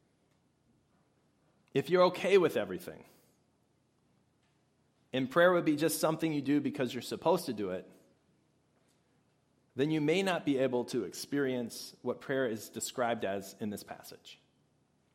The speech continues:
This is not a ritualistic sort of rote thing, although discipline is important and can be a real application of the longings in your heart.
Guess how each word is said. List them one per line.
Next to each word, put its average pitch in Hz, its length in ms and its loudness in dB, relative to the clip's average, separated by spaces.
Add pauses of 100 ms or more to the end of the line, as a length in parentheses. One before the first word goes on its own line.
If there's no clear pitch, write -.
(1700)
This 131 120 -10
is 156 100 -2
not 165 180 4
a 151 60 4
ritualistic 127 880 -2
sort 127 200 -4
of 110 120 -4
rote 120 300 0
thing, 87 320 -10 (1040)
although 127 200 2
discipline 143 680 -4
is 117 140 -8
important 120 540 -8 (960)
and 117 140 -6
can 135 120 -4
be 127 80 -2
a 113 60 -2
real 127 380 0
application 120 760 -4
of 98 100 -10
the 101 100 -6
longings 101 720 -6 (160)
in 98 80 -10
your 85 120 -12
heart. 104 460 -4